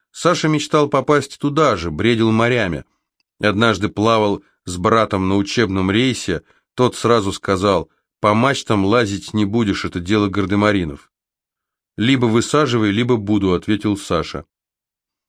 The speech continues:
После горного некоторое время бездельничал, лежал, читал, мечтал о подвигах. Братья все были уже при деле. Один офицер, двое гардемарины,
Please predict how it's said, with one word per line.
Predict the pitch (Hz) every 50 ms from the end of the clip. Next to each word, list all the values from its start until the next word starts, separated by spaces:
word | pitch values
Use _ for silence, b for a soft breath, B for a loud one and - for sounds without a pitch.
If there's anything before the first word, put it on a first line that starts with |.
| _ _ _ _ _
После | - 147 143 - 156 151
горного | 143 147 180 185 165 151 139 123 120
некоторое | 117 117 135 151 147 143 139 131 113 113 113
время | 110 123 143 143 139 123
бездельничал, | 113 123 113 101 101 101 113 107 98 92 90 85 - 95 90 92
лежал, | 101 110 104 101 135 156 156 151 143
читал, | - - - 107 - - 135 139 143 135 127 113
мечтал | 101 101 101 98 - - - 139 127 113
о | 101
подвигах. | - - 139 135 117 117 113 107 107 101 - - _ _ _ _ _ _ _ _ _ _ _ _ _ _
Братья | - 95 123 151 190 196 190 - 160 139
все | - - - 185
были | 151 123 139 151 151
уже | 143 131 117 101 131 147
при | 147 147 143 147
деле. | 127 113 117 104 92 82 73 67 - - _ _ _
Один | _ 104 117 123 139 190 180 135
офицер, | 104 - - - - - 143 147 151 147
двое | 117 95 95 107 143 151 151 147 143
гардемарины, | 123 113 120 117 110 123 120 117 110 104 98 95 90 87 82 80 -